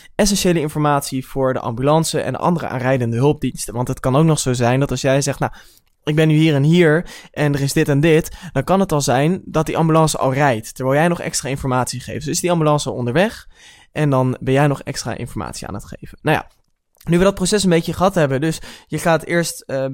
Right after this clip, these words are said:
krijg je Driebergen aan de telefoon en dan word je naar de regio doorgeschakeld. Dus dan word je bijvoorbeeld naar, eh, Amsterdam, Amsteland, eh, doorgeschakeld. Ehm, dan kunnen we ook laten zien waar die app nou eigenlijk tussen wilde.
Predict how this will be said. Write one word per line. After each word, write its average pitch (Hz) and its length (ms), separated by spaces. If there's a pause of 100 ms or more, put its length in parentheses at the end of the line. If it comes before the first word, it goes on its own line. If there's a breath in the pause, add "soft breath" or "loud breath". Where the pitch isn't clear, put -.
(120)
krijg 147 220
je 147 60
Driebergen 160 480
aan 113 80
de 139 60
telefoon 123 500
en 101 120
dan 160 120
word 151 180
je 143 60
naar 135 120
de 123 60
regio 147 460
doorgeschakeld. 113 720
Dus - 100
dan 120 100
word 120 120
je - 60
bijvoorbeeld 113 260
naar, - 440
eh, 110 460 (100)
Amsterdam, 110 440
Amsteland, 120 560 (320 loud breath)
eh, 113 200
doorgeschakeld. 113 840 (340 loud breath)
Ehm, 165 320
dan 180 140
kunnen 190 200
we 208 60
ook 214 60
laten 190 240
zien 180 180
waar 165 140
die 156 180
app 214 180
nou 143 140
eigenlijk 120 520
tussen 139 340
wilde. 120 480